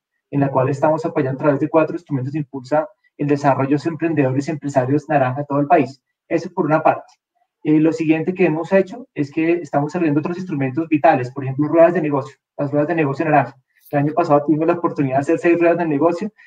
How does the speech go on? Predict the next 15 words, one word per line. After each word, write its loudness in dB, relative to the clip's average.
y 2
ahí 4
nuevamente, 2
volviendo 0
a 2
la 2
palabra 2
corresponsabilidad, -2
generar 0
escenarios -2
propicios -4
para -2
generar -2
esta 0
intersección -2